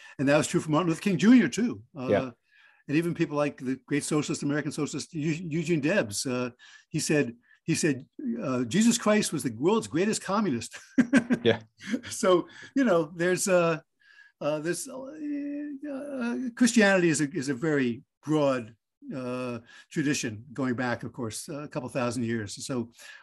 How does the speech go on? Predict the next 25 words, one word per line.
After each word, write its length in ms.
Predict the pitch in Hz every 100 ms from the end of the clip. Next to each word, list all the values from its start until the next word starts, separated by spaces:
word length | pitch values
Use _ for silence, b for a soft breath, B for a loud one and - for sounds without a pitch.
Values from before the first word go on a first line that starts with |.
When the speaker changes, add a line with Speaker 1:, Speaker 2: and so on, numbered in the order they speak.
| B
Speaker 1:
uh, 180 | 135 123
there's 160 | 131 143
many 180 | 170
ways 280 | 151 143 127
to 100 | 170
be 420 | 156 135 123 117
a, 100 | 113
uh, 80 | 117 107 b b 160
a 80 |
deeply 340 | 110 151 151 127
believing 340 | 127 127 117
Christian 400 | 117 131 - 120
and, 320 | 127 117 110 262
and, 360 | 190 117 107
uh, 200 | 113 107 101 B B B B
um, 500 | 143 117 113 107 127 - _ 285 285 147
do 120 | 135
a 80 | 120
lot 120 | 123
of 80 | 117
interesting 260 | 120 120 131
things 220 | 135 107
politically. 480 | 123 110 117 135 143
So. 240 | - 170 - _ _ _ _ _ -
Speaker 2:
Yeah, 400 | 120 127 120